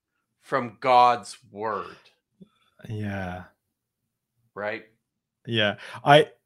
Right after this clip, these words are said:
Speaker 2: it, it j-, it's, it's funny that you say the eternal, 'cause, uh, the, the, uh, when I promoted this stream, I said, um, "Does the Dead Sea Scrolls prove that the universe had a creator?"
Speaker 1: Oh,
Speaker 2: And that
Speaker 1: right,
Speaker 2: was,
Speaker 1: yeah.
Speaker 2: like, from a,
Speaker 1: This
Speaker 2: that
Speaker 1: is
Speaker 2: was,
Speaker 1: the
Speaker 2: like, a
Speaker 1: question I'm not qualified to answer.
Speaker 2: <laughs> Yeah, so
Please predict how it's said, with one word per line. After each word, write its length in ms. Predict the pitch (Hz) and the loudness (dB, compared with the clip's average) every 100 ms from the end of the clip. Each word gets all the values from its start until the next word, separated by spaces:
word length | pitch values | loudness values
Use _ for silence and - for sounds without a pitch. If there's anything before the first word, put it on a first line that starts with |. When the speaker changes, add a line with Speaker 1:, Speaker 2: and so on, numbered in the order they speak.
| - | -20
Speaker 2:
it, 440 | - 113 - 156 - | -20 -14 -4 -4 -4
it 140 | 143 | -6
j-, 160 | 147 156 | -6 -6
it's, 200 | 151 147 | -2 -4
it's 220 | - 143 135 | 0 0 2
funny 320 | - 147 170 | 6 8 8
that 140 | 160 | 6
you 80 | 131 | 2
say 360 | 117 117 117 117 | -2 0 0 0
the 160 | 107 | -2
eternal, 360 | 107 - 107 - | -6 -6 -8 -8
'cause, 200 | 117 131 | 0 0
uh, 220 | 127 - - - 135 | 0 -10 -14 -14 -4
the, 240 | 135 139 107 | -2 -2 -2
the, 340 | 123 120 117 | -4 -2 -2
uh, 360 | 113 110 107 107 | -2 -2 -2 -2
when 120 | 139 | -2
I 80 | 147 | -2
promoted 400 | 151 120 113 113 | 0 0 0 -2
this 140 | 101 | -6
stream, 260 | - 127 110 | -6 -4 -4
I 80 | 101 | -6
said, 260 | - 101 | -6 -6
um, 220 | 98 92 - - - - - | -8 -12 -16 -20 -20 -20 2
"Does 220 | 156 233 | 4 4
the 100 | 143 | 2
Dead 220 | 107 151 | 2 2
Sea 240 | - 156 151 | 2 2 2
Scrolls 680 | - 120 135 165 165 143 - | 0 0 2 2 -2 -6 -12
prove 400 | - 143 175 147 | -6 2 4 4
that 140 | 127 | 0
the 60 | 107 | -2
universe 360 | 123 131 131 | -2 0 0
had 160 | - 131 | 0 0
a 40 | |
creator?" 400 | 117 120 117 135 143 - - 208 | 0 -2 0 0 -2 -8 -16 -14
Speaker 1:
Oh, 100 | 185 | -2
Speaker 2:
And 120 | 156 | 2
that 60 | 196 | 4
Speaker 1:
right, 80 | 262 | 2
Speaker 2:
was, 80 | 254 | 2
Speaker 1:
yeah. 120 | 180 | 2
Speaker 2:
like, 120 | 202 | 2
from 140 | 185 | 2
a, 120 | 180 147 | 2 2
Speaker 1:
This 140 | 165 | 2
Speaker 2:
that 60 | 208 | 2
Speaker 1:
is 60 | |
Speaker 2:
was, 120 | 220 | 2
Speaker 1:
the 80 | 208 | 2
Speaker 2:
like, 80 | 208 202 | 4 6
a 40 | |
Speaker 1:
question 240 | 180 139 | 6 4
I'm 200 | 147 135 143 | 0 -6 -6
not 180 | 147 | -8
qualified 460 | - 139 127 - - | -4 -4 -4 -8 -6
to 140 | 180 | -6
answer. 320 | - 202 - 202 - | -6 -8 -6 -4 -2
Speaker 2:
<laughs> 160 | 339 | 0
Yeah, 380 | 233 160 160 143 | 4 4 2 -4
so 280 | - 165 | -2 -2